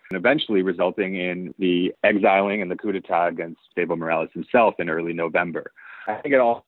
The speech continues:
goes back to sort of, again, that, that first press release and what, you know, there've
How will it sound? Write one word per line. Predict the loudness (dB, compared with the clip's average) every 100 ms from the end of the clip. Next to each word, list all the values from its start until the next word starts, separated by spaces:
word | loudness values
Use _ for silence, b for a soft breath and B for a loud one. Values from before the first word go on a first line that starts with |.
| -14
goes | -4
back | -4 -4
to | -10
sort | -10 -8
of, | -6
again, | -4 -2 -2 -2
that, | 0
that | 0 2
first | 0 0
press | 0 -2 -2
release | -8 -6
and | -2 0
what, | 0 _ b b b
you | 2
know, | 2
there've | 2